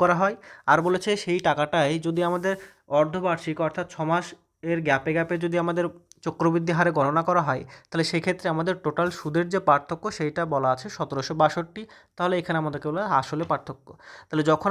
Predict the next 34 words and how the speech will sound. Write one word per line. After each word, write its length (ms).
আমাদের 200
বার্ষিক 320
চক্রবৃদ্ধি 520
হচ্ছে 180
তখন 260
আমাদের 200
এক 60
বছরে 220
চক্রবৃদ্ধি, 420
এক 140
বছরে 280
সুদ 200
হচ্ছে 160
দশ 100
পার্সেন্ট। 320
তাহলে 260
দু 60
বছরে 300
আমাদের 280
টোটাল 200
দশ 200
পার্সেন্টের 440
এফেক্টিভ 340
সুদ 220
কত 120
হবে 140
সেইটা 320
বার 160
করার 200
ফর্মুলা 320
হচ্ছে 220
x 20
plus 200
y 40